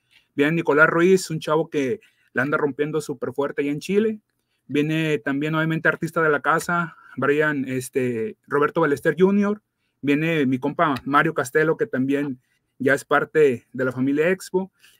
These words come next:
Viene Jonathan, este, viene Roy Cruz, Fernanda Díaz, Karen Moon, Meño Segovia. Obviamente contamos con la presencia en un panel súper interesante con el maestro Manu Moreno. Y también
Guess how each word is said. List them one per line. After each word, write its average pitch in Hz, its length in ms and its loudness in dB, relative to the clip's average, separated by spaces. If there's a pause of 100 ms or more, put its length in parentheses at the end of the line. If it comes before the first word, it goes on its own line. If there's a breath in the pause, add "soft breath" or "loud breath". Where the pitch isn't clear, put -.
Viene 143 280 2
Jonathan, 202 640 2 (320)
este, 127 580 -4
viene 139 400 -2
Roy 139 240 0
Cruz, 190 560 8 (340)
Fernanda 143 420 0
Díaz, 175 520 2
Karen 151 280 0
Moon, 185 520 -2 (240)
Meño 151 300 -2
Segovia. 180 760 0 (340 soft breath)
Obviamente 165 460 2
contamos 151 440 -4
con 156 160 0
la 139 120 0
presencia 143 400 -4
en 160 80 -4
un 170 140 -4
panel 170 320 0
súper 147 300 -4
interesante 131 680 -4
con 131 500 -2
el 131 120 -4
maestro 135 320 -2
Manu 151 240 -2
Moreno. 175 480 -2 (640)
Y 156 160 -2
también 165 520 4